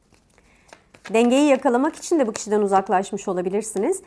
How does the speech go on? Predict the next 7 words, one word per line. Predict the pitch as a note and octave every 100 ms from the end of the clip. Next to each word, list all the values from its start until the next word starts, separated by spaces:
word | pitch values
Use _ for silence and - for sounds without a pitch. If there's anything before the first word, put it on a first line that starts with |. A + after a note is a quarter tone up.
| - -
Siz | - - G#4+ A4 -
rehberlik, | A3+ C#4+ C#4 F4 E4+ D#4+ -
bakın | D#4 C#4 A#3+
ya | C#4 G#4+
siz | - F4 C4+ -
bir | C4+
şekilde | - C4 B3+ G#3+ G#3+ G3+